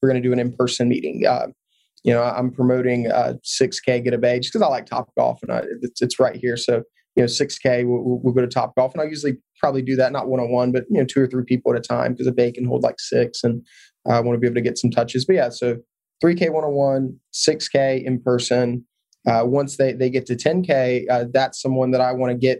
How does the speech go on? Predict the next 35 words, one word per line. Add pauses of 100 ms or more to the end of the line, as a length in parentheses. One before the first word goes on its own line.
weekly
touches
with.
And
then
we're
also
doing
a
once
a
month (540)
just
office
gathering (340)
where,
you
know,
we
get
together
and
we
might
go
to
the
beach
or
we
might, (440)
you
know,
<laughs>
we